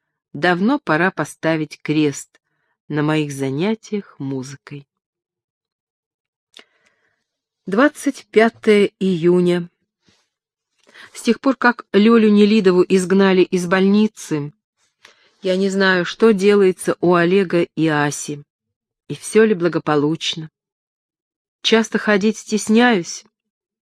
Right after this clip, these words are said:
и радости мне от этого немного. А вместе с тем постоянно беспокоюсь.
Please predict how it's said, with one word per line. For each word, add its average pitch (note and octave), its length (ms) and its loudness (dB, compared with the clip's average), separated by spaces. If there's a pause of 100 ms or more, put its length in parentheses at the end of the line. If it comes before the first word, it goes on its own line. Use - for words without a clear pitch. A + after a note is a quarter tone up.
(120)
и F3+ 100 0
радости F#3+ 420 -2
мне D3 240 -4
от C#3 100 -8
этого C#3+ 200 -6
немного. D#3 640 -2 (1000)
А D#3+ 100 -6
вместе G#3 340 0
с - 80 -10
тем G#3 240 0
постоянно G#3+ 540 -2
беспокоюсь. F3+ 1120 -8